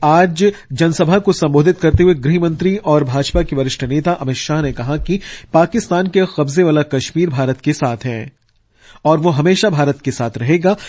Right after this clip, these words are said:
भारत इसे वापस भी लेगा। उन्होंने कहा कि संदेश खाली की घटना ने महिलाओं के आत्मसम्मान को ठेस पहुंचाई है।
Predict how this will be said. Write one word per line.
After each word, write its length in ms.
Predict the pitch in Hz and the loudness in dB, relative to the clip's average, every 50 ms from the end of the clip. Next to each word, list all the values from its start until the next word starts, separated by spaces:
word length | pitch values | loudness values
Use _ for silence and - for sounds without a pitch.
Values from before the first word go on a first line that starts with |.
| - - - | -20 -12 -8
भारत 340 | 123 127 156 185 233 220 226 | -2 0 2 2 2 2 0
इसे 200 | 190 - - 180 | 0 2 2 0
वापस 460 | 151 120 135 143 147 - 170 143 120 - | 2 2 0 2 2 2 0 0 0 0
भी 80 | 185 | 0
लेगा। 360 | 202 180 147 127 123 120 110 - - - - - | 2 2 0 0 -2 -6 -8 -10 -14 -20 -8 -2
उन्होंने 300 | 170 175 180 196 202 202 | 0 0 2 2 2 2
कहा 200 | 185 190 175 190 | 2 2 0 0
कि 140 | 196 196 208 | 0 -2 -4
संदेश 480 | - - 180 156 156 156 175 196 196 - | -2 0 0 0 2 2 2 2 2 -2
खाली 320 | - - 160 151 156 156 | -2 0 2 2 2 2
की 100 | 143 151 | 2 -2
घटना 360 | 120 - 110 120 - 160 160 | -4 -4 -6 -6 -4 -4 -2
ने 100 | 165 170 | -2 -2
महिलाओं 440 | 156 139 120 120 123 127 135 156 160 | -2 -2 -4 -4 -2 -2 -2 -2 -2
के 180 | 160 - 165 - - - - - - | 0 0 -2 -2 -4 -10 -16 -4 -2
आत्मसम्मान 720 | 143 165 196 196 - 180 147 - 143 127 127 135 147 165 165 | 0 0 0 0 -2 -6 -4 -4 -4 -4 -2 -2 -2 -2 0
को 140 | - 156 | 0 -2
ठेस 300 | 151 151 - 180 190 - | -2 0 0 -2 -2 0
पहुंचाई 360 | - 147 123 113 - 123 117 123 | -2 -4 -4 -4 -4 -4 -4 -4
है। 340 | 123 123 113 104 107 - | -4 -4 -6 -8 -12 -16